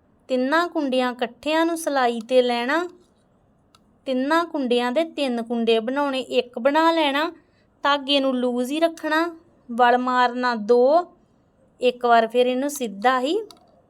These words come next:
ਬਣਾ ਲੈਣਾ। ਇਹ ਤਿੰਨਾਂ ਕੁੰਡਿਆਂ ਦੇ ਤਿੰਨ ਕੁੰਡੇ ਬਣ ਗਏ, ਇੱਕ ਕੁੰਡਾ ਸਿੱਧਾ। ਇਹ ਐਕਸਟਰਾ ਕੁੰਡਾ ਛੱਡ ਕੇ ਇਹੀ ਚਾਰ ਕੁੰਡਿਆਂ ਦਾ ਡਿਜ਼ਾਈਨ ਪਹਿਲੀ ਸਿੱਧੀ ਸਿਲਾਈ 'ਚ ਬਣਾਉਣਾ। ਦੁਬਾਰਾ ਫਿਰ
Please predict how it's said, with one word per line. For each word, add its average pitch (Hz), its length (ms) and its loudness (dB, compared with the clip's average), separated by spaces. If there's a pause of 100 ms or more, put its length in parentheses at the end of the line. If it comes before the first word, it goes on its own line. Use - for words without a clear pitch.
ਬਣਾ 247 320 0
ਲੈਣਾ। 208 380 -4 (920)
ਇਹ 269 60 2
ਤਿੰਨਾਂ 269 460 0
ਕੁੰਡਿਆਂ 240 520 -2
ਦੇ 311 120 0
ਤਿੰਨ 247 420 -4
ਕੁੰਡੇ 233 420 2
ਬਣ 247 320 -2
ਗਏ, 202 280 -6 (640)
ਇੱਕ 247 240 -2
ਕੁੰਡਾ 240 480 0
ਸਿੱਧਾ। 214 600 -4 (720)
ਇਹ 285 260 4
ਐਕਸਟਰਾ 285 560 2
ਕੁੰਡਾ 254 380 2
ਛੱਡ 247 340 0
ਕੇ 277 240 0
ਇਹੀ 285 440 0
ਚਾਰ 277 380 4
ਕੁੰਡਿਆਂ 233 520 -2
ਦਾ 233 160 6
ਡਿਜ਼ਾਈਨ 233 560 -2 (480)
ਪਹਿਲੀ 247 460 0
ਸਿੱਧੀ 254 460 -6
ਸਿਲਾਈ 254 380 0
'ਚ 214 140 -10
ਬਣਾਉਣਾ। 262 560 -4
ਦੁਬਾਰਾ 226 500 0
ਫਿਰ 262 300 0